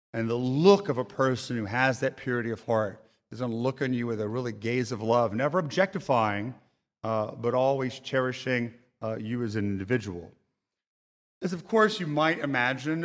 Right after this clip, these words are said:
number seven is one we talked about over and over again, is vulnerability. The person who is a spiritual child, to be a child, you're going to be vulnerable. Always having proper boundaries, not having no walls or no force fields, having them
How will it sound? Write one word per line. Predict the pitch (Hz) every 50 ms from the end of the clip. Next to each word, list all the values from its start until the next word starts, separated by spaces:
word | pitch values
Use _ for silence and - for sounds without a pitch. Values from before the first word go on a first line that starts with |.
| 170 110
number | 147 135 123 123
seven | - - - 165 165 170 151 139 131 127 139 147
is | 156 156 117 107
one | 117 127 131 139
we | 147
talked | 151 - 160 165 180 170 -
about | 123 110 110 98 95 104
over | 117 131 131 143
and | 151 151
over | 160 175 156 151
again, | 123 110 123
is | 120 113 101
vulnerability. | 123 135 151 156 156 139 143 156 170 156 120 101 87 80 - _ _ _ _ _ _ _ _ _ _ _
The | -
person | - - 139 151 165 180 170 - 185 175
who | 175
is | 170 165 156
a | 156
spiritual | 135 - 165 165 165 165 156
child, | - - 139 143 151 156 156 156 143
to | 139
be | 117 147
a | 156
child, | 143 - 147 135 143 147 151 151 131
you're | 123 135
going | 127 131 131 139 139
to | 139 156
be | 151 151
vulnerable. | 127 147 151 180 185 170 135 110 107 101 -
Always | - 165 196 214 220 -
having | 196 196 202 208 196
proper | - 170 160 160 180
boundaries, | 151 120 117 107 104 117 123 113 120 131 131 143 165 175 - - - _ _ _ _ _ _ _ _ _ _ _
not | - 131 156 139
having | 135 143 143 131 131 131 131 147 - -
no | - 117 117 120 127 135 156 180
walls | 180 160 147 139 135 131 127 127 135 143 147 143 - -
or | 120
no | 101 107 127 165
force | 156 - - 135 135 123 -
fields, | - - 135 127 135 156 - -
having | 110 104 107 123 139 143
them | 151 156 156